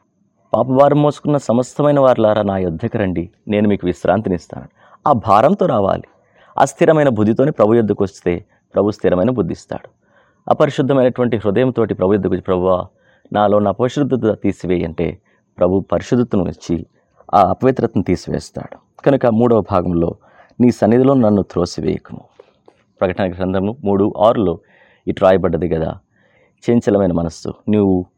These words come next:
వెచ్చగానైనను చల్లగానైనా లేవు గనుక నా నోట నుండి నిన్ను ఉమ్మివేస్తున్నానని ప్రభు అన్నాడు." కనుక వేషధారి జీవితం మందిరంలో బయట జీవిస్తుంటే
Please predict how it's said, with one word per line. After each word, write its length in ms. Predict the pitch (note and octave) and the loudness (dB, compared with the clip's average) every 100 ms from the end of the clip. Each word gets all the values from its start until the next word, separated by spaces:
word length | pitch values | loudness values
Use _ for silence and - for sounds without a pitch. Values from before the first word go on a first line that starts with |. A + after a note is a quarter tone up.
| - | -4
వెచ్చగానైనను 880 | F#2 - F#2 F#2 F2 E2 E2 E2 - _ | -4 -2 0 2 0 -6 -8 -10 -16 _
చల్లగానైనా 600 | - F2+ G#2+ D#3 C#3 G2+ | -4 0 4 4 2 2
లేవు 200 | F#2 F2 | 2 2
గనుక 260 | E2+ E2 F2 D#2 _ _ - | -2 -4 -6 -6 _ _ -6
నా 120 | G#2+ | 0
నోట 220 | A#2 B2+ C3 | 2 0 0
నుండి 220 | D3 D3 | 0 0
నిన్ను 220 | D3 C#3+ | 0 0
ఉమ్మివేస్తున్నానని 720 | D3 F3+ F#3 A2 - F2+ F2+ | 0 2 2 0 0 -2 -2
ప్రభు 300 | E2 F2 E2 | -2 -4 -2
అన్నాడు." 280 | E2 D#2 D2 - _ _ _ _ - | -2 -4 -6 -12 _ _ _ _ -2
కనుక 260 | G#2+ - | 0 2
వేషధారి 680 | F#2 F2 G2 G2+ G#2 G#2+ G#2+ | 0 2 0 0 2 2 2
జీవితం 400 | A2 B2+ C3 B2 | 0 0 2 2
మందిరంలో 440 | A#2 B2+ C3+ C3 | 2 4 4 4
బయట 300 | A2+ A#2 B2 | 4 2 2
జీవిస్తుంటే 760 | G#2+ C3+ D#3 - F2+ F2 E2 | 0 2 2 0 -6 -4 -6